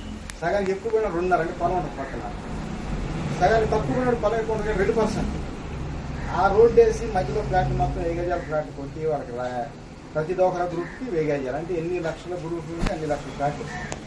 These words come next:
ఆ విధంగా ఇచ్చినట్టయితే రోడ్డు మా ఊరికెళ్ళి చెప్పండి, మా ఊరికెళ్ళి చెప్పండి అని చెప్పి అభివృద్ధి కోసం అయినా సరే రైతులు పిలిచి, పిలిచి పొలం ఇస్తారు. గత ప్రభుత్వం అలాగే చేసి ఉన్నట్టయితే ఇవాళ ఈ కష్టాలు వచ్చేవి కాదు.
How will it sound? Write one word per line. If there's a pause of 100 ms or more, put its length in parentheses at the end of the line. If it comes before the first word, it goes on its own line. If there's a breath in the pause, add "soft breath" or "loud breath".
(500)
ఆ
విధంగా
ఇచ్చినట్టయితే (1120)
రోడ్డు
మా
ఊరికెళ్ళి
చెప్పండి,
మా
ఊరికెళ్ళి
చెప్పండి
అని
చెప్పి
అభివృద్ధి
కోసం
అయినా
సరే
రైతులు (880)
పిలిచి,
పిలిచి
పొలం
ఇస్తారు. (1000)
గత
ప్రభుత్వం
అలాగే
చేసి
ఉన్నట్టయితే
ఇవాళ
ఈ
కష్టాలు
వచ్చేవి
కాదు.